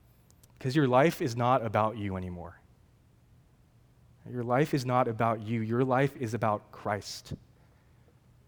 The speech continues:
And when your life is all about him, then your future is secure, and to die is to be with him, and you are free to give it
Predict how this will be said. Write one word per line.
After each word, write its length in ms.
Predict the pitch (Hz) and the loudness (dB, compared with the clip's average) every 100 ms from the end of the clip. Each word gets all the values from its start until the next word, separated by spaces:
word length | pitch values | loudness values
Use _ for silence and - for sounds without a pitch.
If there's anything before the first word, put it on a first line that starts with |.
| _ _ _ _ _ _ _ _ _ _ - | _ _ _ _ _ _ _ _ _ _ -6
And 140 | 123 | -2
when 100 | 131 | 2
your 160 | 135 151 | 6 8
life 320 | 139 156 156 | 8 8 6
is 120 | 135 | 2
all 220 | 120 135 143 | 4 6 6
about 300 | 123 120 113 | 6 4 4
him, 280 | 139 127 | 0 0
then 200 | 117 120 | -2 0
your 180 | 135 147 | 2 2
future 380 | 139 156 - 135 | 2 -2 0 -2
is 80 | 110 | -2
secure, 420 | 117 - 143 156 | -6 2 4 4
and 160 | 123 113 | 2 -4
to 80 | |
die 340 | 120 117 131 143 | 0 4 6 6
is 140 | 123 | 2
to 80 | 120 | -2
be 140 | 110 | -2
with 220 | 120 143 156 | 2 2 2
him, 220 | 156 147 | 0 0
and 120 | 123 | 0
you 100 | 131 | 2
are 100 | 120 | 2
free 380 | - - 160 175 | 0 2 2 4
to 140 | 160 | 2
give 180 | 135 135 | 4 6
it 220 | 131 - | 4 2